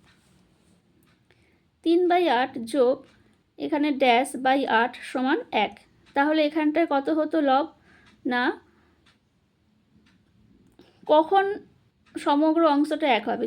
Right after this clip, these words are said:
যখন লব আর হর সমান সমান হবে, যোগফল যখন লব আর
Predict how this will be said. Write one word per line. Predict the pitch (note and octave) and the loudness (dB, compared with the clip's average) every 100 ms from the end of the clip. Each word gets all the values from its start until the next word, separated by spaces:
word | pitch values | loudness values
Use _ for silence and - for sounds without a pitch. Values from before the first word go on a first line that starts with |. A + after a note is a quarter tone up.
| B3+ | -4
যখন | C4 E4 C4+ | 2 2 4
লব | B3+ C4+ D#4 | 4 4 2
আর | E4 D4 | 2 2
হর | C#4 D4 | 0 0
সমান | D#4+ D4 D#4 D#4 | 0 2 2 0
সমান | D4 D4 D#4 | 0 0 0
হবে, | C#4+ G#4 - - C4 | -2 -4 -8 -14 -4
যোগফল | B3 B3 C#4+ C#4+ | -4 -2 -4 -2
যখন | D4 D#4 C4 | 0 0 2
লব | B3 B3+ | 2 2
আর | C#4+ | 0